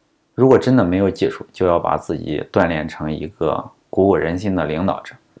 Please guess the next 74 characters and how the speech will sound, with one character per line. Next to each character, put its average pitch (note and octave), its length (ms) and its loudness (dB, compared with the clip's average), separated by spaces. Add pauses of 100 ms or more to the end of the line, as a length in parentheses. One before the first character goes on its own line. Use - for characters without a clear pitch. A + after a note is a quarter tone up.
(160)
就 - 160 0
有 D#2 140 2
可 - 180 -6
能 D#2 200 -4
找 B1+ 200 0
到 D2+ 300 0 (160)
十 - 180 -10
八 D#2 220 0
个 D#2+ 80 -2
人 - 260 -8
跟 D#2+ 160 -8
你 D#2 100 -6
一 E2 100 -10
起 E2 180 -12
创 - 320 -10
业。 - 180 -8 (560)
天 C#3+ 240 2
使 A#2+ 140 2
投 G2+ 240 0
资 G#2 160 2
人 F#2 180 0
如 G#2+ 140 0
果 G#2+ 100 6
看 G#2 240 -2
到 F#2+ 120 0
你 E2+ 120 -2
的 F#2 120 -2
产 F#2 320 -4
品 F2 260 -10 (420)
虽 - 220 -4
然 G2 100 2
还 F#2+ 120 -6
不 G#2 120 -4
够 G#2+ 140 6
完 E2+ 260 0
善， - 240 -8 (220)
已 F#2+ 80 -6
经 G2 240 -2
具 - 160 -2
备 F#2+ 180 2
了 D#2+ 160 0
一 E2 80 -6
些 E2 400 -6
可 - 160 -8
行 D2+ 240 -4
性， F#2+ 160 -4 (320)
确 A#2 220 0
实 E2+ 100 -6
能 D#2 200 -4
够 F2 100 -2
满 D2+ 240 -8
足 F2 100 -4
用 E2+ 220 -2
户 E2+ 80 -6
的 E2 140 -2
需 - 180 -6
求， D#2+ 140 -6
而 F#2 200 0
且 G2+ 180 -4 (300)
这 - 140 0
种 F#2+ 100 2
产 G2 280 -2
品 G2 120 0
或 F#2 120 -2
者 F#2+ 80 -2
服 F#2+ 220 0
务 G2 100 4
对 G2 160 -2
目 G#2+ 160 0
标 G#2+ 200 4
用 G2+ 180 2
户 D2+ 100 -8
来 E2+ 160 -2
讲， - 180 -6